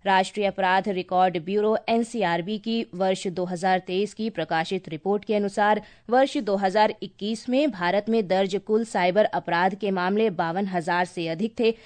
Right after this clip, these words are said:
जो वर्ष दो हज़ार तेईस में बढ़कर छियासी हजार से अधिक हो गए। ये जानकारी गृह राज्य मंत्री बंडी संजय कुमार ने कल राज्यसभा में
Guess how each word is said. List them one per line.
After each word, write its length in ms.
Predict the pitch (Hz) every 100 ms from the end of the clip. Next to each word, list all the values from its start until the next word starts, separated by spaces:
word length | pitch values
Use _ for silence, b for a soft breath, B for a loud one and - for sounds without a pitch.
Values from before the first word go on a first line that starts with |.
| B -
जो 120 | 302
वर्ष 260 | 311 320 349
दो 220 | 214 208
हज़ार 360 | 220 202 247 269
तेईस 340 | 208 185 220 -
में 180 | 233 202
बढ़कर 460 | 180 175 226 320 -
छियासी 420 | - 269 269 277 370
हजार 300 | 349 311 240
से 160 | -
अधिक 240 | 180 180 175
हो 120 | 180
गए। 180 | 196 185 B B B
ये 140 | 220
जानकारी 640 | 214 214 226 226 240 254 262
गृह 300 | 180 208 240
राज्य 340 | 208 175 160 175
मंत्री 380 | 208 214 233 302
बंडी 360 | 180 190 226 302
संजय 300 | 285 269 285
कुमार 340 | 277 262 269
ने 180 | 285 330
कल 360 | 294 202 208 208
राज्यसभा 640 | 180 175 175 - 175 226
में 180 | 240